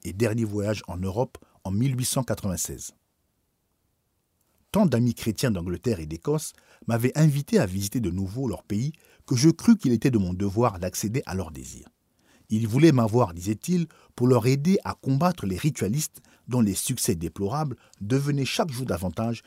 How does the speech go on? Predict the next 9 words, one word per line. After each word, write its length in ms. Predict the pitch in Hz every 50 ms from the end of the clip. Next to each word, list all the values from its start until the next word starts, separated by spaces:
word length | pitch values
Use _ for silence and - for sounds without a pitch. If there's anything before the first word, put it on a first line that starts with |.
| - _ _ -
une 200 | - 160 147 135
cause 360 | - - - 196 170 117 87
d'anxiété 680 | - 123 107 95 - - 123 117 117 - 165 170 165 _ _ _ _ _
pour 140 | - 123 120
les 140 | 117 113 107
vrais 180 | 98 135 143
disciples 480 | 120 107 104 - - - 127 113 87 80
de 80 | 76
l'Évangile. 560 | 80 92 104 90 73 69 76 85 104 - _